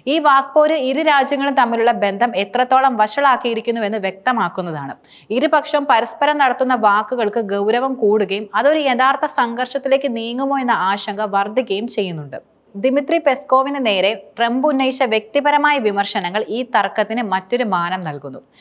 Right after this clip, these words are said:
പരാജിതനായ പ്രസിഡന്റായിരുന്നു അദ്ദേഹമെന്ന് പറഞ്ഞ ട്രംപ് അയാൾ അപകടകരമായ മേഖലയിലേക്കാണ്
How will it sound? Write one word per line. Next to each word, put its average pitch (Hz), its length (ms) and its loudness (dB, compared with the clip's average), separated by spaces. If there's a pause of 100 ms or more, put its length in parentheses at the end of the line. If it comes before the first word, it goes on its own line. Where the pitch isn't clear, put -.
(140)
പരാജിതനായ 302 680 0
പ്രസിഡന്റായിരുന്നു 262 880 2
അദ്ദേഹമെന്ന് 240 520 -2
പറഞ്ഞ 202 320 -2
ട്രംപ് 170 280 -2 (560)
അയാൾ 294 280 2
അപകടകരമായ 330 800 2
മേഖലയിലേക്കാണ് 254 800 2